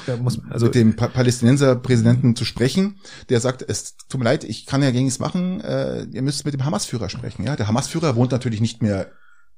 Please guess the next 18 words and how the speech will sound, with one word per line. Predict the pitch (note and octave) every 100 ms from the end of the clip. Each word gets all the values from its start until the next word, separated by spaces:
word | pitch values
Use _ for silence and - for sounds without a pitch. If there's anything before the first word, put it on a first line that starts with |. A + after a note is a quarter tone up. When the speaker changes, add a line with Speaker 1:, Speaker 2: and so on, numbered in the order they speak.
| -
Speaker 2:
äh, | A#2+ G#2+ G#2+ -
unten, | C#3+ E3 A3+
sondern | D#3+ A#2+
der | G#2+
wohnt | A#2+
jetzt | A2+ -
in, | G#2+ G2
irgendwo | A#2+ A2 G#2+
in, | G2 F#2+ F#2 F#2
in | G2 F2+
Katar | F2 G2+ - C3 G#3
oder | C3
keine | A2+ A2 G#2
Ahnung | E3
wo, | G3+ F#3+
weil | A#2+
es | A#2+
natürlich, | A2+ A#2+ A#2+